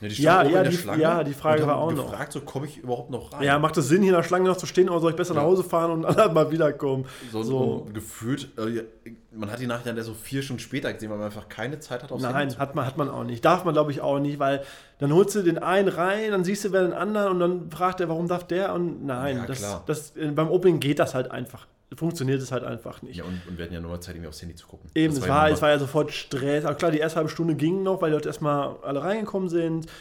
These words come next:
Speaker 2: sich umgeguckt haben, aber dann fing es schon an, die wollten was zu trinken haben, dann haben sie nicht ganz verstanden, dass sie sich vorne eine Verzehrkarte halt kaufen müssen.
Speaker 1: Obwohl wir überall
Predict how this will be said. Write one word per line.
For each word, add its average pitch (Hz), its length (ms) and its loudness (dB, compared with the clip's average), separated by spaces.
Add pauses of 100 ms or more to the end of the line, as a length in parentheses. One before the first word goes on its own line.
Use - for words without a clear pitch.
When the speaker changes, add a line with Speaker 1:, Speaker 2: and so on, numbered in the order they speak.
(180)
Speaker 2:
sich 151 160 -6
umgeguckt 196 380 2
haben, 170 320 0
aber 143 160 0
dann 156 140 0
fing 175 180 2
es 170 60 2
schon 165 140 -6
an, 160 140 0
die 151 80 2
wollten 143 180 0
was 139 120 -6
zu 139 80 -10
trinken 190 360 -2
haben, 180 340 0
dann 143 100 -4
haben 147 100 -2
sie 143 100 -8
nicht 151 120 -6
ganz 139 160 -6
verstanden, 147 380 -4
dass 139 120 -4
sie 139 140 -2 (340)
sich 139 180 -6
vorne 151 320 2
eine 139 180 0
Verzehrkarte 165 840 -2
halt 160 180 -4
kaufen 165 400 -4
müssen. 165 560 -4
Speaker 1:
Obwohl 101 260 -6
wir - 80 -8 (100)
überall 101 520 -8